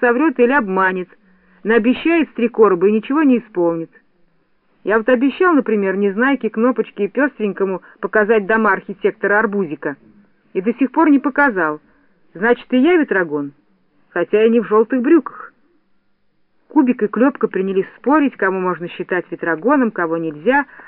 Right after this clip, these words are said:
а Незнайка сказал: «Не надо спорить, друзья. Скоро все равно никаких ветрогонов не будет». «Это как, то есть, не будет?» удивился Клепка.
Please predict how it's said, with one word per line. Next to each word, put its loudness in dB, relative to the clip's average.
а -2
Незнайка -4
сказал: -6
«Не 0
надо 2
спорить, -2
друзья. -6
Скоро 2
все -2
равно 0
никаких -4
ветрогонов -4
не -8
будет». -12
«Это -2
как, -4
то -2
есть, -2
не -6
будет?» -10
удивился -6
Клепка. -6